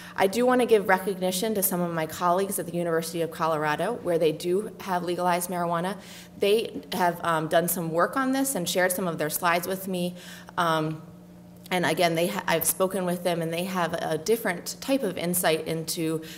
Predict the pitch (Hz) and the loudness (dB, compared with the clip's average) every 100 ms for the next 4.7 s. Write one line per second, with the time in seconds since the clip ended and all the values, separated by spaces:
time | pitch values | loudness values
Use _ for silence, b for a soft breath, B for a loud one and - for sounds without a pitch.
0 | B 180 170 175 165 156 156 160 156 151 | B 0 2 0 2 0 -2 -2 -2 -2
1 | 151 156 151 151 151 151 151 - 147 143 | 0 -2 -2 -2 -4 -2 -4 -2 -4 -4
2 | 156 165 147 - B B 175 175 165 165 | -4 -2 -2 -4 B B -4 0 0 0
3 | - 165 175 B B B - 170 170 190 | -2 -2 -6 B B B -2 -2 0 -2
4 | 196 175 - - - - | -2 -4 -4 -4 -4 -6